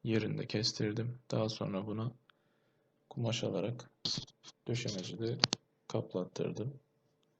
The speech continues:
Bu kılıfları aynı zamanda fermuarlı yaptım ki daha sonrasında yıkanabilsin diye. Burada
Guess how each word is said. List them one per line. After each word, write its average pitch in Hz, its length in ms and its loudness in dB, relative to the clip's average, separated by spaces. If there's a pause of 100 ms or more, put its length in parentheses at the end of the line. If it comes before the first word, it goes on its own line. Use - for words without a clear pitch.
(1120)
Bu 143 100 0
kılıfları 120 640 2 (180)
aynı 120 260 4
zamanda 107 540 4
fermuarlı 110 600 4
yaptım 113 460 2
ki - 280 0 (840)
daha 113 180 4
sonrasında 107 760 0 (140)
yıkanabilsin 95 840 0
diye. 92 240 -2 (2750)
Burada - 220 -2